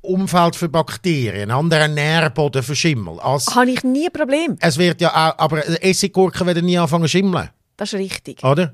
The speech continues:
Speaker 1: Darum kann man dort auch mit den bloßen Fingern rein.
Speaker 2: Aber ich hatte dort mal ein Glas gehabt und das hätte so ein bisschen geschmeckt wie Gülle.
Speaker 1: Ja,
Speaker 2: So
Speaker 1: da
Speaker 2: ganz einen leicht gülligen Geschmack
Speaker 1: Ja, da ist ein Produktionsfehler.
Speaker 2: Habe ich auch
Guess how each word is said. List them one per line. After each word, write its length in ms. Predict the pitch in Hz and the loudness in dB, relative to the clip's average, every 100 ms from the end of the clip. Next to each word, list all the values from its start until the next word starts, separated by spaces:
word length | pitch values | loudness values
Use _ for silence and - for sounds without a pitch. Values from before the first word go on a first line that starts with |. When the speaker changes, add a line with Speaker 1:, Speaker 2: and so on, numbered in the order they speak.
| - | -2
Speaker 1:
Darum 240 | 180 170 | -2 0
kann 140 | 160 156 | 0 0
man 100 | 151 | -2
dort 180 | 156 151 | -2 -2
auch 60 | |
mit 200 | 151 143 | -4 -6
den 80 | 131 123 131 | -10 -10 -4
bloßen 340 | 156 151 139 | -2 -2 -2
Fingern 320 | 127 143 147 | 0 2 2
rein. 180 | 113 76 | 2 0
Speaker 2:
Aber 140 | 220 269 | 0 0
ich 120 | 269 | -2
hatte 160 | 320 302 | -2 -2
dort 140 | - 214 | -2 -2
mal 100 | 175 | -2
ein 60 | - | -4
Glas 340 | 180 175 208 - | -2 -2 -2 -2
gehabt 200 | 262 240 | 0 0
und 100 | 220 | -2
das 120 | 214 | -6
hätte 200 | 214 - | -6 -8
so 200 | - 190 | -8 -8
ein 40 | - | -10
bisschen 220 | - 190 | -16 -14
geschmeckt 400 | - 196 214 - | -8 -8 -8 -10
wie 80 | 226 | -4
Gülle. 420 | 196 202 220 147 - _ _ _ - - _ _ _ _ _ | -2 -2 -4 -6 -10 _ _ _ -20 -20 _ _ _ _ _
Speaker 1:
Ja, 80 | 87 | -8
Speaker 2:
So 80 | 107 | -4
Speaker 1:
da 160 | 110 - | 0 0
Speaker 2:
ganz 160 | 110 | 0
einen 100 | 302 277 | -2 -2
leicht 180 | 277 | -2
gülligen 380 | 247 254 262 247 | -4 -4 -4 -6
Geschmack 280 | - 202 208 | -4 -4 -2
Speaker 1:
Ja, 380 | 110 110 123 131 | 0 2 4 4
da 300 | 123 113 113 | 2 2 2
ist 100 | 110 | -2
ein 120 | 101 | -6
Produktionsfehler. 840 | - 92 87 - 65 65 - - - | -8 -10 -10 -14 -12 -12 -14 -8 -2
Speaker 2:
Habe 160 | 233 | 0
ich 60 | |
auch 40 | 226 | 0